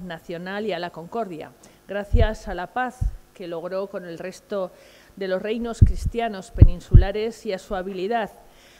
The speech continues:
para conservar las estructuras sociales existentes en la época y para promover la justicia. Trascendental en esa incipiente unidad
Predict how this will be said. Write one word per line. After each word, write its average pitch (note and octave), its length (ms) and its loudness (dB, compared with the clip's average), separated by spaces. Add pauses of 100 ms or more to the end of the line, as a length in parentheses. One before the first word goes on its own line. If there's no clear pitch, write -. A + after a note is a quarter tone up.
(160)
para F#3 280 -6
conservar G3 560 -8
las A#3+ 180 -8
estructuras A3+ 580 -10
sociales A3 560 0
existentes A3 840 4
en G3 120 -10
la G3+ 120 -4
época A3+ 460 -2
y A#3+ 80 -10
para F3+ 260 -10
promover F3 580 -8
la - 120 6
justicia. - 680 8 (800)
Trascendental G#3+ 840 -2
en G#3+ 180 -2
esa G#3+ 520 -6
incipiente B3 720 4
unidad G#3+ 440 -4